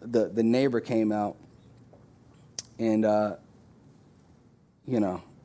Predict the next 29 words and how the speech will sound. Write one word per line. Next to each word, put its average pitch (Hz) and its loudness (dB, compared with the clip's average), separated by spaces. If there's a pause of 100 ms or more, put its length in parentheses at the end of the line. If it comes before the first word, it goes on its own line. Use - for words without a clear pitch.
(1800)
Fast 135 4
forward 143 4
a, 117 2
a 107 0
week 123 0
or 120 -2
two 123 -2
later, 120 2
we, 113 0
we 113 -2
were 113 2
at 120 2
our 113 2
home 110 0
just - -8
kinda 117 2
looking 110 2
at 107 0
it 104 -2
and 107 -2
processing 110 -2
things, 110 0
and 101 -2
she 120 -8
came 110 0
out 110 0
and - -12
she 120 -8
said, 110 -2